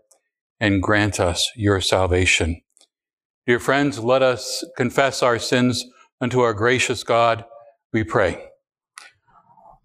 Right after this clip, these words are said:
O Almighty God, in humility and with repentant hearts, we come before you. With shame and regret,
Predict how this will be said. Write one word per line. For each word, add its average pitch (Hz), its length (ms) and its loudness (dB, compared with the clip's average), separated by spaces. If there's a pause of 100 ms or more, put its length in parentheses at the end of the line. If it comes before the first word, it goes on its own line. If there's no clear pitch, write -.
(320)
O 139 160 2
Almighty 135 460 2
God, 135 480 0 (480)
in 127 200 2
humility 131 880 0 (320)
and 120 140 2
with 110 180 0
repentant 127 480 0
hearts, 107 440 -2 (440)
we 110 80 0
come 113 260 0
before 110 340 0
you. 90 380 0 (800)
With 120 160 2
shame 139 460 2
and 117 140 0
regret, 110 480 0